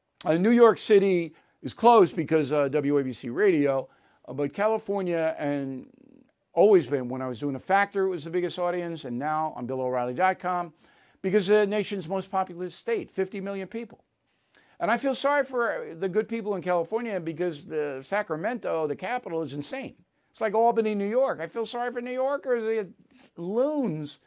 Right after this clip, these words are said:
And maybe, you know, voters will start to wise up. Anyway, so I'm going to the San Francisco area first, not staying in San Francisco.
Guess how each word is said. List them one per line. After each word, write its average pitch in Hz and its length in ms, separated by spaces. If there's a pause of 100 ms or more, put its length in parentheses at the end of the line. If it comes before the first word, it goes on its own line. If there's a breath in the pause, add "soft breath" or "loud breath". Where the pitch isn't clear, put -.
(540)
And 170 580
maybe, 190 320
you 247 420
know, 233 200
voters 208 380
will 214 80
start 175 220
to 180 60
wise 180 260
up. - 140
Anyway, 220 320 (500 soft breath)
so 196 120
I'm 180 80
going 240 540
to 180 300
the 151 120
San 190 220
Francisco 160 440
area 165 580
first, 170 360
not 185 220
staying 226 400
in 214 80
San 214 220
Francisco. 190 680